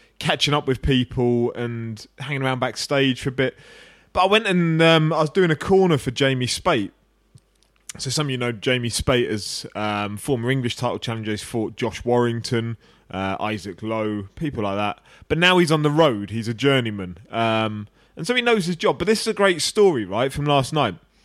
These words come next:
So Jamie Spate lives down Plymouth way. Um, and he gets a phone call at about one o'clock saying, one of the opponents has, like, dropped out today.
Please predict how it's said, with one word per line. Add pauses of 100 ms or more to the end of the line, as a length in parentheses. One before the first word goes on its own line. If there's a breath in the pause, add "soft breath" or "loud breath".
(400 soft breath)
So
Jamie
Spate
lives
down
Plymouth
way. (520 soft breath)
Um, (100)
and
he
gets
a
phone
call
at
about
one
o'clock
saying, (1040 soft breath)
one
of
the
opponents
has, (280)
like,
dropped
out
today.